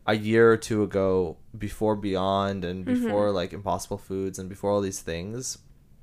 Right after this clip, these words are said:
Speaker 1: the whole concept of veganism was so fringe and so kinda out there, and now it's really gaining a lot of mainstream.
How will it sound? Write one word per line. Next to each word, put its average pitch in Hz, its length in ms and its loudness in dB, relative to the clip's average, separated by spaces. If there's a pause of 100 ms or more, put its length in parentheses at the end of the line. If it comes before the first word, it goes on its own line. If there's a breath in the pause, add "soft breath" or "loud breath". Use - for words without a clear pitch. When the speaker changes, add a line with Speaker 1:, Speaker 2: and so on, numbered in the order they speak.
(440)
Speaker 1:
the 110 120 -2
whole 127 200 2
concept 104 420 -4
of 92 120 -4
veganism 92 440 -6
was 87 140 -8
so 101 160 -4
fringe 87 680 -6 (640 soft breath)
and 95 400 -4
so 98 380 0
kinda 98 320 -6
out 95 160 -6
there, 82 440 -6
and 98 120 -6
now 101 520 2 (180)
it's - 560 -6
really 110 260 -2
gaining 90 400 -4
a 87 60 -8
lot 87 280 -2
of 92 120 -6
mainstream. 85 960 -10